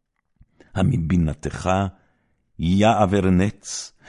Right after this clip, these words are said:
יפרוס כנפיו לתימן? אם על פיך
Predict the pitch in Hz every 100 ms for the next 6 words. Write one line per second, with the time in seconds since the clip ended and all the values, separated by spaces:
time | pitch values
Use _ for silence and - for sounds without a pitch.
0 | - 120 - 123 120 - 113 101 117 113
1 | 104 - 104 98 107 117 117 _ _ _
2 | _ _ - 147 139 120 104 - 147 143